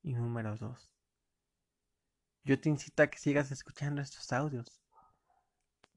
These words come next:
porque en algún momento empezarás a tener una revelación clara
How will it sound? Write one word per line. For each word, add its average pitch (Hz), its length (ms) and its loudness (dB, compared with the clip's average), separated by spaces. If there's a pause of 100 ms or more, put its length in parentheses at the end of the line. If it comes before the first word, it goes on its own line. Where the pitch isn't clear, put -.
(420)
porque 127 480 -2
en 127 120 4
algún 123 300 4
momento 147 600 -2 (2000)
empezarás 127 680 0
a 139 140 0
tener 123 320 0
una 127 220 -2
revelación 120 640 -4
clara 156 560 -8